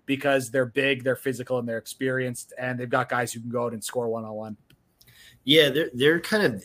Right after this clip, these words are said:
Speaker 2: they're, like, the antidote to Ohio State, too. Like, Ohio State,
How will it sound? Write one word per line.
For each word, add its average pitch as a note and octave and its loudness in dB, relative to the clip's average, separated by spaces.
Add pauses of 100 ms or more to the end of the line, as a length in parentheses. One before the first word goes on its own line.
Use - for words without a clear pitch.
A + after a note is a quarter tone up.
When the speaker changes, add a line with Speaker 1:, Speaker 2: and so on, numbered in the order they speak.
Speaker 2:
they're, D3 0
like, D#3 4
the G2 0
antidote F#2+ 0
to F#2+ -4
Ohio F#2+ -4
State, F#2 -6
too. F#2+ -4
Like, F2 -8
Ohio C#3 -4
State, G2 -2